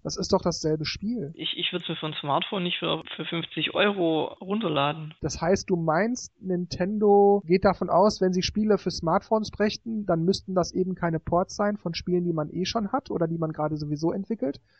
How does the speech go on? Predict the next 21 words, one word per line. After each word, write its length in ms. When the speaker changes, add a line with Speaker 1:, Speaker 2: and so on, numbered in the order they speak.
Speaker 1:
sondern 220
das 160
müssten 280
Spiele 320
sein, 240
die 140
auch 80
tatsächlich 600
auf 140
dem 80
Smartphone 580
Sinn 220
machen, 360
wie 100
so 180
Dinge 380
für 140
zwischendurch 520
eben. 340
Speaker 2:
Zum 160
Beispiel, 560